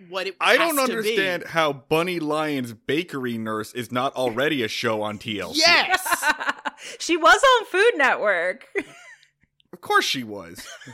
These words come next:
Speaker 2: <laughs> Now, hang on a second. Was she, was she on Food Network before or after you got into the food writing industry? Did she, did you,
Speaker 3: No,
Speaker 2: like,
Speaker 3: well,
Speaker 2: did, did
Speaker 3: she was being courted, uh, for, like, one of those,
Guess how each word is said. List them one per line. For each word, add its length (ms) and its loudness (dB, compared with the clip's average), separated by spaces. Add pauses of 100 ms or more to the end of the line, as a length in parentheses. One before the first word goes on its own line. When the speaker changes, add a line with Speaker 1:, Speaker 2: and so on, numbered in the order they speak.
(140)
Speaker 2:
<laughs> 420 -4
Now, 120 4
hang 220 2
on 140 2
a 40 -2
second. 280 0 (240)
Was 160 2
she, 180 -2
was 140 -2
she 220 -2
on 120 0
Food 320 -8
Network 500 -2 (340)
before 680 0
or 100 -2
after 320 0
you 200 -10
got 200 0
into 180 -6
the 120 -8
food 440 -8
writing 460 -8
industry? 500 -14
Did 180 -18
she, 360 -10
did 240 -16
you, 140 -2
Speaker 3:
No, 100 4
Speaker 2:
like, 180 0 (120)
Speaker 3:
well, 400 0
Speaker 2:
did, 100 -20
did 260 -6
Speaker 3:
she 380 -6
was 220 -6
being 680 -10 (220)
courted, 800 -2 (340)
uh, 380 0 (140)
for, 360 -4
like, 180 -6
one 120 -4
of 80 -6
those, 280 -10